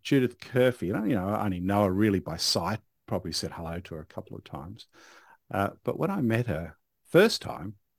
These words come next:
I mean, she was already in her eighties, right? She's now ninety-four. She's still active in the choir in the sense that,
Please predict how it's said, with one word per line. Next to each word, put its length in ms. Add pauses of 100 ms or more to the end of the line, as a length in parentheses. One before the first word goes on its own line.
(240)
I 60
mean, 80
she 140
was 120
already 340
in 100
her 140
eighties, 580 (1080)
right? 240 (720)
She's 320
now 540 (720)
ninety-four. 760 (840)
She's 560
still 540
active 680
in 240
the 80
choir 580
in 180
the 80
sense 400
that, 240